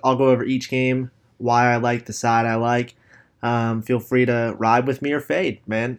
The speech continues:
Everybody's got opinions. Everybody uses stats and,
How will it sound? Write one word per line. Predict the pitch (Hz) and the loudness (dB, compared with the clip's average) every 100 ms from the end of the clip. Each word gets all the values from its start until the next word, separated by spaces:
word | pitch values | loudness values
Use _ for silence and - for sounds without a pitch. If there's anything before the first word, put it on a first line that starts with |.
| - | -6
Everybody's | 131 147 147 139 | -4 0 2 2
got | 139 131 | 2 2
opinions. | 131 139 139 139 131 | 0 -4 -4 -4 -4
Everybody | 123 127 127 123 | -4 0 0 0
uses | 120 113 117 | -2 -4 -6
stats | - 117 120 117 - | -4 0 0 -2 -4
and, | 110 107 107 - | -6 -4 -8 -12